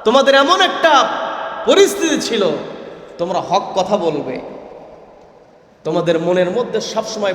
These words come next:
ভয় কাজ করত যে কখন না জানি কি হয়, নিজের বাড়িতে ঘুমাবে,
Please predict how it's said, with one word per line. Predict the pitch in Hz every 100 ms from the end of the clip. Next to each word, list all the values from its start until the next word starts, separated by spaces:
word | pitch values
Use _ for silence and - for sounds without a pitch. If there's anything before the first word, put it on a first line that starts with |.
| 151
ভয় | 180 214
কাজ | 185 160 -
করত | 147 - 135 117 - - - - - - - - _ _ _ _ _ _
যে | 156 -
কখন | 240 247 359 311
না | 269
জানি | 220 214
কি | 170 185
হয়, | 165 139 120 - - - - - -
নিজের | 160 220 233 349 339
বাড়িতে | 294 285 - 247
ঘুমাবে, | 160 202 208 160 143